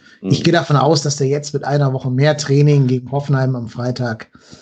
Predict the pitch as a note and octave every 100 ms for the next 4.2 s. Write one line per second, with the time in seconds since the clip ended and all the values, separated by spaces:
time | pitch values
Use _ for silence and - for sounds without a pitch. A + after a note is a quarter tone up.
0 | _ _ _ C#3 C3+ - D3+ F3 D3+ C#3+
1 | C3 D#3+ A3 - _ _ _ _ - C#3
2 | C#3 C3+ C3+ C#3 - B2+ B2+ A#2 B2+ B2+
3 | B2 B2 C3 D#3 C#3 B2+ A#2+ C#3 C#3 C#3
4 | C3+ C3